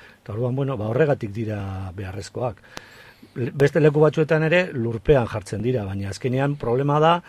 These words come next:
ba, nolabait hori, e, energia elektrikoa dela gaur egungo sistema erraldoi bat, ez da sistema lokal bat, da nolabait zeharo globalizatua, eta horregatik behar-, beharrezkoa dira halako, e, lerroak, gero eta gehiago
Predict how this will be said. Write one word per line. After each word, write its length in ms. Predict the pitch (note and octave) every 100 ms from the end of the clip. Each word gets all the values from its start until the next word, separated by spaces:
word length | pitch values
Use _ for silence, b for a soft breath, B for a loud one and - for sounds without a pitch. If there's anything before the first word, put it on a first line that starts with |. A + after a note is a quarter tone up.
| B B
ba, 140 | - G2+
nolabait 540 | A2+ B2+ B2+ C#3+ D3+
hori, 340 | C3+ C3+ B2+ F#2+
e, 640 | - B2+ A2 F#2+ F#2 F#2+ - -
energia 400 | G2+ G2 - B2
elektrikoa 520 | B2 B2+ C#3 B2+ D3+
dela 240 | D3 B2+ C3
gaur 200 | C3 C3+
egungo 320 | C3+ D3 D#3+
sistema 480 | D3+ - C#3 D#3 -
erraldoi 460 | B2 G2+ B2 A2+ G#2
bat, 220 | C3 B2+
ez 80 | G2
da 120 | A2
sistema 600 | - A2 - A#2 A#2 A2 B B B
lokal 340 | A#2+ A#2+ C3+
bat, 260 | B2+ C#3+ D3
da 320 | G#2+ A2+ G#2 -
nolabait 380 | G#2+ G2 G#2 G#2+
zeharo 300 | - A#2+ B2+
globalizatua, 840 | B2 B2 B2+ B2+ C#3 C3 C#3+ E3 B B B
eta 180 | A2 A#2+
horregatik 420 | A2+ A#2+ A#2+ C#3+
behar-, 300 | B2 A#2+ A#2 -
beharrezkoa 480 | A2 G#2+ A2+ - B2
dira 240 | C3 D#3
halako, 560 | B2 G#2+ G2+ F#2 E2+ E2 -
e, 360 | G#2 F2 E2 D#2
lerroak, 420 | F2 F#2 - G2+ - B2+
gero 200 | G#2 B2+
eta 160 | A#2+ G#2
gehiago 640 | G2 A2 G#2 G2+ G2